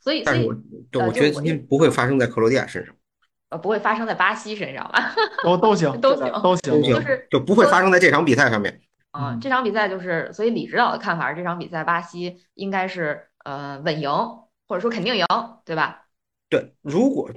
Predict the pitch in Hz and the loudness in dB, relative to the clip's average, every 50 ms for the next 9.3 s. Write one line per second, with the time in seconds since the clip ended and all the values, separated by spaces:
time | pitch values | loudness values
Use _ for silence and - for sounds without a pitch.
0 | - _ 160 131 - - - 120 123 123 - 180 214 214 262 - 127 113 - - | -4 _ -4 -4 -4 -10 -4 -2 -2 0 2 0 2 2 2 2 0 -2 -4 -6
1 | 120 117 - 175 160 - 226 202 170 160 139 110 107 - - - - _ 117 123 | -8 -8 -8 -8 -4 0 0 0 2 2 -2 -2 -2 -4 -14 -20 -20 _ -6 -6
2 | 127 - - - - - - 143 139 170 214 226 220 139 104 - - 190 196 196 | 0 2 2 0 0 -6 -12 -4 -2 0 2 4 4 2 2 2 2 2 2 0
3 | - - 131 143 175 190 202 196 - - - 90 85 95 113 120 120 127 120 - | 0 0 0 0 2 0 -2 -4 -6 -10 -12 -12 -8 -4 -4 -4 -4 -4 -8 -14
4 | _ - - - _ _ _ _ - 131 127 - - 117 151 147 - 180 175 175 | _ -20 -20 -20 _ _ _ _ -8 -8 -8 -4 -4 -4 -2 -2 0 2 0 0
5 | 175 - - _ _ _ _ _ - 139 131 139 143 127 143 127 107 107 - 113 | 0 -4 -14 _ _ _ _ _ -2 -2 0 0 0 -2 -2 -2 -2 -2 -4 -4
6 | 110 110 - - 98 - 175 175 151 117 98 98 98 90 90 95 104 104 - 139 | -4 -4 -4 -8 -4 0 2 2 2 0 -2 -4 -6 -6 -8 -8 -10 -8 -4 -2
7 | 135 143 143 131 110 - - - - - - - - - _ _ - 104 98 95 | -2 0 0 -2 -2 -4 -8 -14 -20 -20 -20 -20 -20 -20 _ _ -4 -4 -2 -2
8 | 95 95 92 98 107 107 104 98 - 131 147 170 165 170 - 143 101 - 104 104 | -2 -4 -6 -8 -8 -8 -8 -6 -4 0 2 2 2 2 2 0 0 0 -2 -2
9 | 135 160 - - - | -2 -2 -2 -2 -6